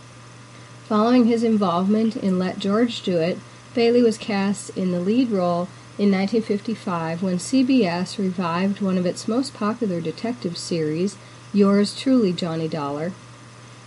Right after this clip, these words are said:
Bailey brought new dimension and sensitivity to the tough guy role previously played by Hollywood actors Edmund O'Brien and John Lund. In nineteen sixty, when the show relocated to New York,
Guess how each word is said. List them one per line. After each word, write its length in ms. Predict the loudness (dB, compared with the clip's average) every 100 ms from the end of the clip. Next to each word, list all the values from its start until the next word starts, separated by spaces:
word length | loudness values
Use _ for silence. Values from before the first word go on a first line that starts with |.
| 0
Bailey 300 | 4 4 4
brought 260 | 2 0
new 160 | 2 4
dimension 480 | 4 4 2 2 0
and 140 | 0
sensitivity 760 | -2 -2 -2 -2 -2 -2 0 0
to 120 | -2
the 100 | -6
tough 380 | -4 -4 -4 -4
guy 180 | -6 -4
role 360 | -4 -4 -6
previously 640 | -6 0 2 2 0 -2 -8
played 440 | -6 -4 -2 -2
by 120 | -4
Hollywood 560 | -6 -4 0 0 0 -4
actors 500 | -4 -6 -4 -4 -4 -6 -18 -12
Edmund 320 | -2 2 4 4
O'Brien 640 | 2 2 0 0 -2 -4 -8 -6
and 140 | 0 2
John 340 | 0 -2 -2
Lund. 300 | -2 -2 -6 -10 -20 -20 -20 -10 -2
In 100 | 0
nineteen 340 | 2 2 0
sixty, 460 | 0 -2 -4 -2 0
when 140 | 0
the 120 | -2
show 240 | -2 -2 0
relocated 760 | 2 2 0 -2 -2 0 -2
to 120 | -2
New 140 | 0 0
York, 460 | 2 2 2 0